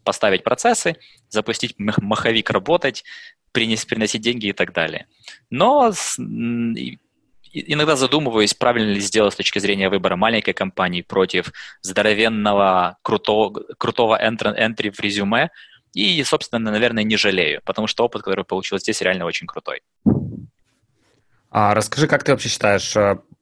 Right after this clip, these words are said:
Speaker 2: крутой тайтл в резюме имеет, э, значение, когда ты подаешься? А, ну, д-, допустим, вот ты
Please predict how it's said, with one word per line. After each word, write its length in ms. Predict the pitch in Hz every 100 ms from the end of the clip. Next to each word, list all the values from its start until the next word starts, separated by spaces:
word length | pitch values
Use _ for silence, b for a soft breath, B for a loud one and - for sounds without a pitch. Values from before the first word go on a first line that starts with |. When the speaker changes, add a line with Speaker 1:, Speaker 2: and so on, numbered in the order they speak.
| - - - 170 _
Speaker 2:
крутой 340 | - 123 113 117
тайтл 340 | 120 104 107
в 60 | 101
резюме 380 | 101 107 101 95
имеет, 400 | 113 214 - -
э, 600 | 95 92 92 92 92 92
значение, 640 | 92 101 - 98 90 90 98
когда 240 | - 101
ты 120 | 92 -
подаешься? 680 | 98 95 92 - - 92
А, 320 | 90 90 90 -
ну, 140 | 120
д-, 80 | 110
допустим, 380 | 117 123 120 104
вот 200 | 98 -
ты 240 | 123 -